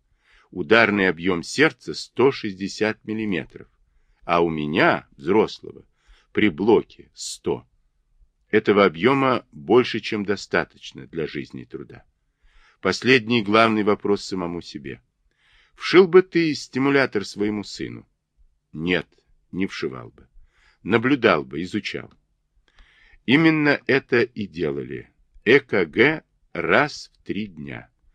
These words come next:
Счет пульса каждые четыре часа. Контроль печени, самочувствия, веса.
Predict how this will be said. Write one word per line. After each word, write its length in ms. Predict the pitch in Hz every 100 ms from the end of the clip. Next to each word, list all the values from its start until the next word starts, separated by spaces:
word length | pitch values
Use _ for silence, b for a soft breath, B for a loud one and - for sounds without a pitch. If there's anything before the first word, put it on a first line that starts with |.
| _ _
Счет 480 | - - - 143 -
пульса 440 | - 127 98 -
каждые 640 | 76 - 120 131 113 123 120
четыре 480 | - 95 - 90 98
часа. 480 | - - - 64 - _ _ _ _ - - _ _ _ _
Контроль 500 | 113 113 123 147 123
печени, 720 | 104 95 - 92 90 82 78
самочувствия, 1000 | - 117 113 - 95 78 - _ 82 73
веса. 600 | 71 90 - - 73